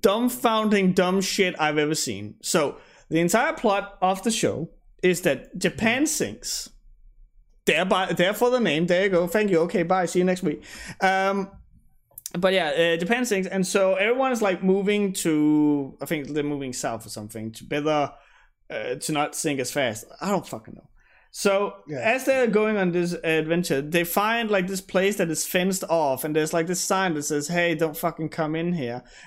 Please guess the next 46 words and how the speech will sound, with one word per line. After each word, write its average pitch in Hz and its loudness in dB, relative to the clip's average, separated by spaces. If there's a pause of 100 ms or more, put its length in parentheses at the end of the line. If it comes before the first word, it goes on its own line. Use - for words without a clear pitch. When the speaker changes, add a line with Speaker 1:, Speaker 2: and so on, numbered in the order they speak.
Speaker 1:
And 160 -2
then 196 2
they're 233 2
like, 156 2
"Hey, 185 2
if 165 -4
they 180 -10
tell 208 2
us 214 0
not 202 -2
to 175 -2
come 160 0
in 254 0
here, 165 0 (300)
then, 185 2
um, 147 0 (840)
uh, 147 2
then, 170 0
like, 160 2
there 170 4
must 170 0
be 175 2
a 151 2
lot 165 4
of, 175 0 (140)
uh, 143 2 (420)
clams 220 0
or 151 -2
whatever 127 0
the 117 -2
fuck 139 -4
in 165 0
the 175 2
ground." 214 -2 (560)
Uh, 147 0
so 170 2
they 180 2
go 220 2
in 220 2
there, 180 2
and 170 0
then 180 0
they 185 4
start 180 -2
digging 175 2
around, 160 0